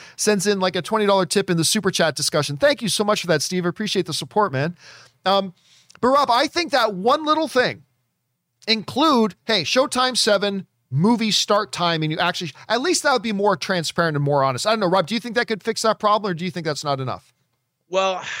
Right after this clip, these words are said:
Speaker 2: I, I think it could fix the problem, 'cause I have to tell you, uh, you know, one of the things I'm gonna really miss about the ArcLight is there were no commercials, and they would show three trailers, and that was it.
Speaker 1: Three trailers, bang.
Speaker 2: You know, and, and you knew, you knew that kind of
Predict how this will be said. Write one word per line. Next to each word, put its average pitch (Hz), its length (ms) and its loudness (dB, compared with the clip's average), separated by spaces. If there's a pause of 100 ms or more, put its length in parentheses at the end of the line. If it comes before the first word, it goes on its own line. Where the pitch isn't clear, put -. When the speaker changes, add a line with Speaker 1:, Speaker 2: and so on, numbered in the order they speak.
(220)
Speaker 2:
I, 180 280 -2
I 196 160 -2
think 208 260 -6
it 165 200 -8
could 196 260 -2
fix - 300 -4
the 127 80 -8
problem, 123 400 0
'cause 127 140 -12
I 170 80 0
have 175 120 -2
to - 80 -20
tell 170 260 0
you, 117 280 -4 (640)
uh, 131 180 0
you 143 120 -2
know, 156 80 2
one 156 160 -2
of 180 60 -6
the 160 80 -6
things 156 200 -4
I'm 147 120 -2
gonna 131 180 -2
really 143 320 -2
miss 135 260 -4
about 117 220 -2
the 120 140 -6
ArcLight 120 560 0
is 107 200 -4
there 117 120 -2
were 113 80 -2
no 143 160 2
commercials, 131 560 -2
and 117 120 -4
they 120 80 0
would 117 140 -4
show 113 240 0
three 143 380 -4
trailers, 156 640 -4 (100)
and 135 120 -4
that 180 100 -2
was 190 120 -4
it. 277 180 0 (200)
Speaker 1:
Three 214 180 0
trailers, 226 400 2
bang. 175 440 0 (520)
Speaker 2:
You 180 80 0
know, 185 200 4
and, 165 260 -2
and 170 160 -2
you 180 120 -4
knew, 214 540 -2
you 160 200 -4
knew 202 280 0
that 156 200 -2
kind 156 240 -2
of 123 100 -4